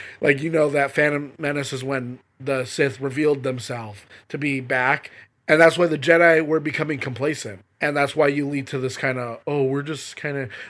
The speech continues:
oh, are you sure it is the Sith? I don't think it's the Sith." And then it turns out it's the Sith. <laughs> It's always the Sith. Um, all we know so far is that this has to do with, like, they're gonna do, like, books and comics,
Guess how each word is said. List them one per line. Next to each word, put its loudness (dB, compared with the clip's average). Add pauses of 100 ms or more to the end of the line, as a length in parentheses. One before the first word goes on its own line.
oh, -6
are -6
you -6
sure 2
it 2
is 0
the -2
Sith? -4 (220)
I -4
don't -4
think -8
it's -14
the -14
Sith." -8 (280)
And -4
then -2
it -10
turns -10
out -10
it's -12
the -14
Sith. -12 (340)
<laughs> -10 (260)
It's 0
always 10
the -6
Sith. -4 (540)
Um, 0 (260)
all 6
we 8
know 8
so 4
far 2
is -2
that -2
this -4 (300)
has 0
to -2
do -2
with, -2
like, -6
they're -2
gonna -4
do, -2
like, -2
books -6
and -10
comics, -10